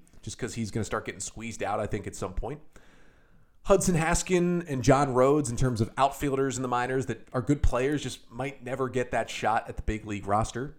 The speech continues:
In terms of pitchers, maybe a guy like Noah Denoyer, who could get squeezed out even though he's on the forty man, maybe a Gene Pinto type who, you know, needs to go somewhere else to kind of get that next step of development potentially,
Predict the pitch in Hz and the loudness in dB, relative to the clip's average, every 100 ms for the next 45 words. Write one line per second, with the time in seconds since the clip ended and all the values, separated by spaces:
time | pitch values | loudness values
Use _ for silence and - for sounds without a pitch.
0 | _ - - - - - 214 180 - - | _ -20 -20 -20 -14 2 4 4 10 10
1 | 196 202 165 185 185 165 160 131 123 139 | 10 4 4 6 6 6 2 0 2 4
2 | 139 113 101 127 147 151 143 127 135 123 | 4 2 2 4 4 4 4 4 0 0
3 | - - 127 139 113 123 127 120 120 113 | -6 -6 -4 2 4 4 4 0 0 0
4 | 113 95 135 143 135 135 131 131 123 110 | -2 -2 0 0 0 -2 -2 -4 -4 -4
5 | 110 117 92 - 170 170 160 160 156 160 | -4 -4 4 4 6 4 6 8 10 8
6 | 160 - - - - - - 123 113 107 | 6 0 -4 -20 -20 -8 0 2 2 2
7 | 107 101 - 101 98 104 107 - 101 95 | 0 -2 -6 -8 -8 -8 -8 -6 -6 -4
8 | 120 120 - 113 110 110 113 - 95 113 | -4 -2 0 2 4 4 2 -2 -2 -2
9 | 98 120 104 - 113 135 - - 123 117 | -2 -2 -4 -6 -6 -6 -6 2 2 4
10 | 110 104 110 120 120 - 139 135 139 135 | 2 0 0 -2 -2 -4 -4 -6 -6 -6